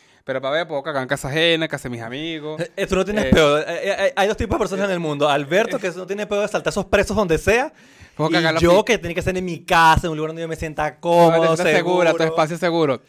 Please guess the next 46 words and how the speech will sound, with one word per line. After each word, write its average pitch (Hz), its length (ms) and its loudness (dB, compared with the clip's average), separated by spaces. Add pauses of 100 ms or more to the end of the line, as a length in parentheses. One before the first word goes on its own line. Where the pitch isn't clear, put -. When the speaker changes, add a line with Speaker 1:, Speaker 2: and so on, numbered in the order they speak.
Speaker 2:
Sí. 123 280 -12
Speaker 1:
No, 143 300 -2
este, 135 840 -6
y 151 160 -2
ahora, 156 180 4
cuando 156 260 0
cagas, 165 240 0
¿te 185 80 -2
lavas 165 200 -2
el 185 100 -8
culo 214 200 -8
o - 20 -8
no? 117 260 -12 (300)
Eso 143 200 -12
es 196 80 -4
impor-, 180 140 -6
eso 165 180 -6
es 190 200 -6
una 254 160 -2
pregunta 208 280 -4
capciosa. 170 460 -6
¿Cómo 196 220 -6
te 220 80 -4
limpias 196 260 -4
el 190 80 -6
culo? 120 300 -10 (120)
Yo, 147 160 4
su-, 175 120 -6
perdone 185 260 2
que 247 60 0
estamos 240 180 2
hablando 220 240 0
de 220 80 -2
esto, 170 140 -8
pero 143 100 -8
es - 60 -2
que 196 60 0
me, 170 240 4
me, 151 100 2 (120)
Speaker 2:
<laughs> - 80 -8 (180)
Speaker 1:
me, 381 320 -6
lo, 170 200 2
lo, 160 340 2
lo 151 140 2
veo 151 140 2
necesario. 139 520 -6